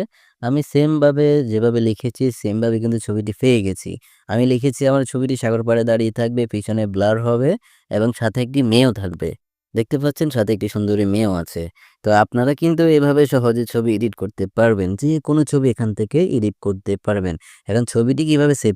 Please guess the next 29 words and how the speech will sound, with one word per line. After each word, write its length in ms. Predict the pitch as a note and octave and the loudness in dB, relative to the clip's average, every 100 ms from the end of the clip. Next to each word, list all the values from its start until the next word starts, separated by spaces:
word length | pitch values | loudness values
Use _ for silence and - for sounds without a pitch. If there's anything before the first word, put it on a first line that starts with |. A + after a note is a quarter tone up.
| - | -2
করবেন? 260 | G2+ F#2+ F2+ | -4 -2 -4
সেভ 180 | G#2+ A2 | -4 -4
করার 240 | B2 B2+ | 0 0
জন্য 180 | C3 C3 B2+ | 2 0 0
ছবিটির 340 | A2 A2+ A#2 | -2 -2 -2
উপরে 200 | A2+ A#2+ | 0 -2
ট্যাপ 180 | A2 A#2 C3+ | 0 -2 -2
করবেন, 280 | D#3 D#3 G3+ - _ _ _ | -2 0 -2 -4 _ _ _
ট্যাপ 140 | C3+ C#3 | -6 -4
করার 180 | - D#3 | 0 0
পরে 140 | D3 D3 | 0 0
এখানে 160 | D3 B2+ | 2 2
ডাউনলোড 300 | A#2 B2 A#2 | 2 2 0
আইকন 220 | A#2 B2+ | -2 -2
পাবেন, 260 | B2 C3 D3 | 0 0 0
এখানে 260 | G#2 G#2+ G#2+ | -2 -4 -4
ট্যাপ 180 | G#2+ G#2 | -6 -6
করলে 200 | A#2+ B2+ C3+ | -6 -4 -4
ডাউনলোড 380 | F#2 F#2+ G2 | -4 -4 -4
হয়ে 240 | G2 G#2 A2 | -4 -2 0
যাবে। 280 | F#2 E2+ D2+ - _ _ _ B2 | -2 -6 -8 -12 _ _ _ 0
তো 20 | |
আপনারা 300 | A#2+ C#3 C#3+ | 0 2 2
এই 160 | - C3 | 2 2
লিঙ্কটিতে 400 | A#2+ C3+ D3+ D#3 | 2 0 -2 -6
কিভাবে 380 | - G#2+ G#2+ G2 | -6 -4 -4 -4
আসবেন? 320 | F#2 F2+ F2 - _ _ _ _ _ _ _ _ _ | -6 -6 -10 -12 _ _ _ _ _ _ _ _ _
তো 40 | A2+ | 0
আমি 180 | A#2+ | 0